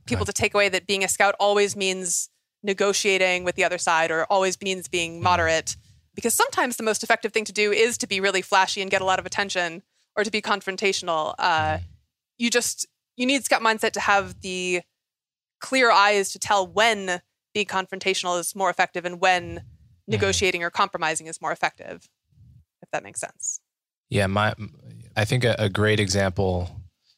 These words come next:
Speaker 2: I, I, after this podcast, I'll send to you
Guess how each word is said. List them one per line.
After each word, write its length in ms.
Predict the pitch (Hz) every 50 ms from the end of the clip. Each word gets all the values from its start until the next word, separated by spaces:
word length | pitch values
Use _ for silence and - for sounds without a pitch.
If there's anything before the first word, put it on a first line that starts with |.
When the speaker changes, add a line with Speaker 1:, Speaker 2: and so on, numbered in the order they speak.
| _ _ _ _
Speaker 2:
I, 60 | -
I, 380 | - - 95 101 98 - 95 - - - 107 107 -
after 260 | - 113 113 - 123
this 140 | 110 104 -
podcast, 440 | - 113 104 101 - - 98 95 -
I'll 120 | 92 92
send 280 | - - 110 104 92 90
to 120 | - - 95
you 360 | 92 92 90 87 87 87 -